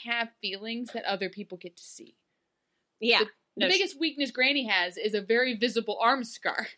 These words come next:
Speaker 1: <laughs> that she da-, can't explain in this realm.
Speaker 2: Yeah,
Speaker 1: Only
Speaker 2: and
Speaker 1: that
Speaker 2: also
Speaker 1: it hurts on the full moon.
Speaker 2: Yeah, yeah. She, she. That,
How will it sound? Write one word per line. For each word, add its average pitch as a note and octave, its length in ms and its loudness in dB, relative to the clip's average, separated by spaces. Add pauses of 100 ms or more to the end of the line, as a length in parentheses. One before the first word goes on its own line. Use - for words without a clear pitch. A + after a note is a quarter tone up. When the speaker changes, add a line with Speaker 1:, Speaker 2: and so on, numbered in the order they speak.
Speaker 1:
<laughs> - 240 -16
that D#4+ 120 2
she F4+ 340 2
da-, G4+ 60 0 (320)
can't A4+ 340 2
explain F4+ 840 -4 (260)
in G#4 160 -6
this A4+ 300 -10 (420)
realm. F#4+ 340 0 (560)
Speaker 2:
Yeah, C#4 220 4
Speaker 1:
Only F#4+ 100 8
Speaker 2:
and F4 100 6
Speaker 1:
that E4 40 6
Speaker 2:
also F4 220 6
Speaker 1:
it A4 60 4
hurts D#4+ 200 0
on E4 80 -4
the D#4+ 80 -4
full D#4 260 -4
moon. A3 380 -4 (340)
Speaker 2:
Yeah, D#4 240 8
yeah. C4+ 300 8
She, D4 180 -2
she. D4 320 4
That, E4 160 6